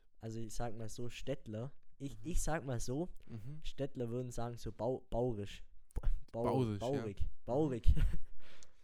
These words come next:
Speaker 2: Wir haben aber beide keinen, keine Landwirtschaft daheim, das müssen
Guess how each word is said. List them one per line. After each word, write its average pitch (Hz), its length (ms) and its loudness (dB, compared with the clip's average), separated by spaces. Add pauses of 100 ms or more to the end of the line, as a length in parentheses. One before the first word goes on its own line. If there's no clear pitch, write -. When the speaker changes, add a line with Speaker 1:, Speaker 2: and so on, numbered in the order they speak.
(220)
Speaker 2:
Wir 120 120 -10
haben 131 140 -6
aber 113 120 -6
beide 113 300 -8
keinen, 113 520 -12 (240)
keine 120 260 -10
Landwirtschaft 104 640 -10
daheim, 101 360 -12
das - 120 2
müssen 214 140 2